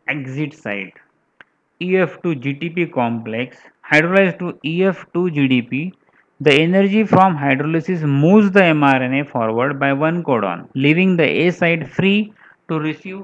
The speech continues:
another ternary complex of a new amino acid as per codon and repeat the cycle of elongation. At this point, E F two binds to and displaces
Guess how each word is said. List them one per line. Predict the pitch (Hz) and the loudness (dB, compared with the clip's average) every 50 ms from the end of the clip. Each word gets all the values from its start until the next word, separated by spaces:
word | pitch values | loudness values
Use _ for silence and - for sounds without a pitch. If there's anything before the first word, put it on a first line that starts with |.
| - _ - | -18 _ -8
another | 147 156 175 185 196 196 202 208 202 | -6 -4 -2 -2 -2 0 2 0 0
ternary | 202 - 160 147 147 139 139 139 143 | 2 0 0 2 2 0 -2 -2 -4
complex | 139 - 131 120 117 110 113 117 120 127 131 - _ _ _ _ _ | -4 -4 -4 -4 -4 -6 -6 -6 -6 -6 -6 -10 _ _ _ _ _
of | - 131 - - | -16 -14 -12 -10
a | 139 | -10
new | 139 143 156 180 196 214 226 226 226 - | -8 -8 -6 -6 -6 -6 -8 -8 -10 -10
amino | - 135 143 143 143 131 | -6 -2 -2 0 0 0
acid | 123 117 110 107 - - 147 165 170 170 - _ - | 0 0 -2 -4 -6 -6 -6 -6 -8 -10 -18 _ -6
as | - 131 127 - | -6 -6 -6 -6
per | - 147 | -8 -10
codon | 131 - _ - 120 120 123 139 151 - 185 185 - - - | -10 -10 _ -6 -4 -2 -2 -2 -2 -4 -6 -8 -10 -10 -10
and | 131 127 117 123 | -10 -8 -6 -8
repeat | 123 120 - 139 131 131 127 | -8 -8 -6 -8 -8 -8 -10
the | 139 | -12
cycle | 131 - 123 117 113 113 - 120 120 131 | -8 -6 -4 -4 -4 -6 -6 -6 -2 0
of | 151 185 190 - 294 - - - - | 0 -2 -2 -4 -10 -14 -18 -16 -12
elongation. | 139 127 127 120 110 107 104 98 92 - - - 87 - - - _ _ _ _ _ _ _ _ _ _ _ _ _ _ _ _ _ _ _ _ _ _ _ _ _ _ _ _ _ _ _ _ _ _ _ _ - | -8 -6 -6 -4 -4 -4 -6 -6 -8 -8 -10 -16 -18 -18 -20 -20 _ _ _ _ _ _ _ _ _ _ _ _ _ _ _ _ _ _ _ _ _ _ _ _ _ _ _ _ _ _ _ _ _ _ _ _ -8
At | 147 147 165 | -8 -4 -2
this | 214 220 214 | -4 -4 -4
point, | - - 156 143 139 143 151 160 151 - - - | -6 -4 -2 0 0 0 -2 -4 -8 -14 -18 -12
E | 165 170 180 196 | -8 -2 0 0
F | 202 180 156 - _ | 0 0 -4 -8 _
two | 160 151 147 143 147 143 - | -6 -4 -4 -4 -6 -8 -10
binds | 139 127 127 131 131 147 170 190 175 - - - | -8 -2 0 2 2 2 2 0 -2 -6 -10 -10
to | 151 143 139 - | -10 -8 -8 -6
and | - 139 139 135 | -4 -4 -2 -2
displaces | 131 139 139 - - 160 165 165 147 - 156 156 160 165 160 - | -4 -4 -8 -6 -4 0 0 0 0 0 -2 -2 -2 -2 -6 -10